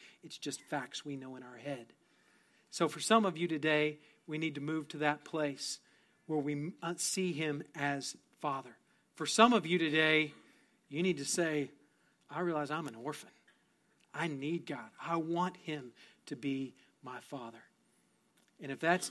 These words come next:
you today in any of those areas, I encourage you here in just a moment. We're, we're gonna take a little bit of time of, of silence, and we're gonna worship God together in communion. And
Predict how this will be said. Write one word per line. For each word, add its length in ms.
you 240
today 320
in 160
any 280
of 100
those 260
areas, 680
I 180
encourage 460
you 100
here 180
in 60
just 200
a 40
moment. 280
We're, 140
we're 140
gonna 100
take 240
a 40
little 200
bit 140
of 140
time 420
of, 340
of 240
silence, 540
and 160
we're 100
gonna 140
worship 420
God 240
together 480
in 140
communion. 680
And 380